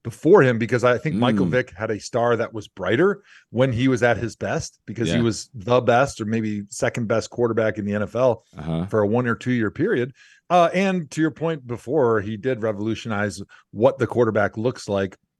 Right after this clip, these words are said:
Speaker 1: in the N F L game, where you have to be able to be mobile and you have to be able to get outside the pocket and use your legs.
Speaker 2: Yep.
Speaker 1: And so I think that always is another little, like, notch in your belt when
Speaker 2: Mm-hmm.
Speaker 1: people are talking about your Hall of Fame candidacy is, did you change the game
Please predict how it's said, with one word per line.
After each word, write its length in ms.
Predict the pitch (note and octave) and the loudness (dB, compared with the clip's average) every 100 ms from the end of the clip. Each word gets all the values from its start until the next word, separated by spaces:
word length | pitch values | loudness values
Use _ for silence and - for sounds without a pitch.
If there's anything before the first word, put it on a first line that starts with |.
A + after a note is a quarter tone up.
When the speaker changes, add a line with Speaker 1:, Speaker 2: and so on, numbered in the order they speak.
| - | -4
Speaker 1:
in 120 | C3 | 0
the 100 | A#2 | 2
N 80 | A2+ | 0
F 160 | G#2 | 2
L 140 | G#2+ F#2+ | 0 0
game, 320 | G#2+ B2+ A#2+ | 0 0 0
where 80 | G#2 | -2
you 100 | F#2+ | 0
have 180 | A2+ - | -2 -2
to 60 | |
be 140 | G#2 G#2+ | -6 -4
able 140 | G2 | -4
to 60 | F2+ | -6
be 140 | G2 | -6
mobile 340 | F2+ G#2+ G#2+ | -2 -2 0
and 80 | G#2 | -2
you 60 | F#2+ | -2
have 140 | G2+ | -4
to 60 | - | -4
be 100 | G2+ | -4
able 120 | G2+ | -2
to 80 | F#2 | -4
get 140 | F#2 F#2+ | -6 -4
outside 360 | F#2+ - G2 | -6 -6 -6
the 60 | F2 | -4
pocket 360 | A2 G2 G2+ | -2 -2 -2
and 100 | F2 | -4
use 180 | F#2 G#2 | -2 -2
your 120 | E2+ E2 | -4 -4
legs. 440 | B2+ G#2 F2 - - | -2 -2 -4 -12 -8
Speaker 2:
Yep. 200 | F2 - - - | -6 -8 -14 -14
Speaker 1:
And 140 | C3 B2+ | -6 4
so 440 | C#3 C3+ B2 - _ | 6 8 6 0 _
I 100 | A2 | -2
think 240 | C3 C#3+ G#2 | 0 0 2
that 220 | A#2+ C3+ | 2 2
always 600 | A#2 A#2 A#2 A2+ G2+ - - | 2 2 2 -2 -6 -10 -6
is 200 | A2+ G2+ | -6 -2
another 460 | G#2+ A2 A2+ A2 | -2 0 2 2
little, 240 | G#2 G#2+ G2 | 2 0 0
like, 220 | F#2+ G2 | -4 -4
notch 360 | G2 G#2 G#2 G#2+ | -4 -4 -4 -4
in 80 | |
your 160 | G2+ F2+ | -4 -6
belt 440 | E2+ G#2 F#2 F2+ - - | 0 2 2 0 -8 -14
when 240 | D#2 G2 F2+ | -6 -2 0
Speaker 2:
Mm-hmm. 80 | |
Speaker 1:
people 220 | F#2 A#2 G#2 | 0 0 0
are 60 | |
talking 340 | F#2 A2 G#2+ A2 | 0 0 0 -2
about 240 | G2 F#2+ | -4 -6
your 100 | F#2+ | -6
Hall 200 | F2 F#2 | -4 -4
of 60 | E2+ | -4
Fame 240 | G2+ F#2+ | -8 -8
candidacy 600 | - G2+ F#2+ F2 - G2+ | -6 -4 -4 -6 -6 -4
is, 200 | F#2 E2+ _ - - | -4 -6 _ -12 2
did 140 | D#3+ | 4
you 100 | D#3+ | 4
change 360 | D#3 C#3+ D3 G#2+ | 4 2 2 0
the 100 | B2 | 0
game 460 | G#2 A#2+ A#2+ A#2 | 2 2 2 0